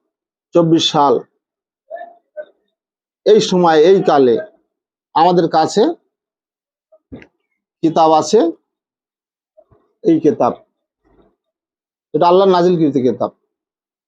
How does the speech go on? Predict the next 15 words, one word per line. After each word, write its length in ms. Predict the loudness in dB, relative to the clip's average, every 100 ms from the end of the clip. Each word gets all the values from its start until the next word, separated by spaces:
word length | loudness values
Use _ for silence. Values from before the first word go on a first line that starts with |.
| _ _ _ _ _ _ _ _ _ _
যেখানে 260 | 0 2 4
বলছে, 240 | 2 4 4
"এই 120 | 4
কিতাব 300 | 2 2 2 2
জগৎসমূহের 600 | 2 2 2 0 2 2
প্রতিপালকের 640 | -2 -2 0 2 2 0
নিকট 260 | 0 0 0
হইতে 220 | 0 2
অবতীর্ণ, 440 | 0 0 -2 -2 0
ইহাতে 280 | 0 0 -2
কোনো 160 | -4 -4
সন্দেহ 300 | -4 -6 -6
নাই, 180 | -6 -6
মিথ্যা 260 | -8 -12 -16
নাই।" 180 | -16